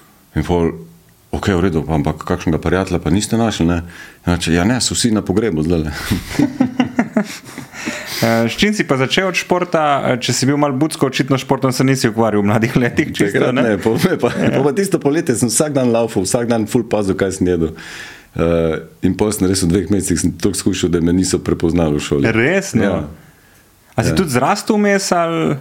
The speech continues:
Speaker 1: Ja, tudi, seveda, ta je, kaj bilo to, eh, štirinajst, petnajst, šestnajst, tam nekje. B, tam nekje, no.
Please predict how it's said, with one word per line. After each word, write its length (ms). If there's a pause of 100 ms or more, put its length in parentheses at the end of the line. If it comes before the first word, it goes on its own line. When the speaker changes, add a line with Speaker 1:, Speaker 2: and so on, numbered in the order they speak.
(100)
Speaker 1:
Ja, 180
tudi, 320
seveda, 380
ta 140
je, 120
kaj 140
bilo 160
to, 160 (960)
eh, 20
štirinajst, 400
petnajst, 420
šestnajst, 440
tam 120
nekje. 380 (540)
B, 180 (360)
tam 160
nekje, 240
no. 120